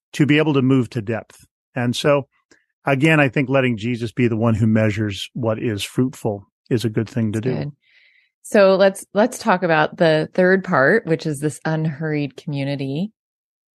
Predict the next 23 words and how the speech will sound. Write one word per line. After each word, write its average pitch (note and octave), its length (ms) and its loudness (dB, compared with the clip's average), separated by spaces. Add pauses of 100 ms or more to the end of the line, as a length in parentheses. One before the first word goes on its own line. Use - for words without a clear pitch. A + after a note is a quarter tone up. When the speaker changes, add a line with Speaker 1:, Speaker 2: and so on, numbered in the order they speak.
(120)
Speaker 2:
And D3+ 340 0
you D#3+ 260 0 (140)
started A#3+ 600 0
to D#3+ 140 0
tee G3+ 300 0
it D#3+ 80 4
up F3 220 2
a F3+ 40 2
little C#3 280 0
bit C#3 440 0 (360)
about D3+ 440 -2
how E3 320 -2
we D#3+ 640 -2 (440)
in F#3 140 2
our D#3+ 140 2
current C#4 500 -2
communities C#3+ 920 -2 (180)
are D3 400 -2 (240)
doing F#3+ 360 2
a D3 120 -4
lot D3 680 -2
of C#3+ 200 -2
work, - 400 -4